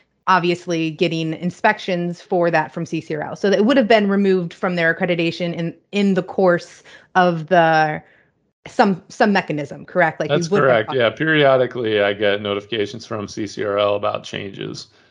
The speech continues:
Speaker 2: and then we follow up on those. Um, but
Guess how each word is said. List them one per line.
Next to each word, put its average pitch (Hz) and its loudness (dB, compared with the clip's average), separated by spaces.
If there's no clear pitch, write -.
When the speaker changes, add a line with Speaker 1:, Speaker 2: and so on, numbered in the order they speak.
Speaker 2:
and 101 -4
then 101 -4
we 104 -2
follow 101 2
up 98 -2
on 101 -6
those. 98 -6
Um, 98 -10
but 104 0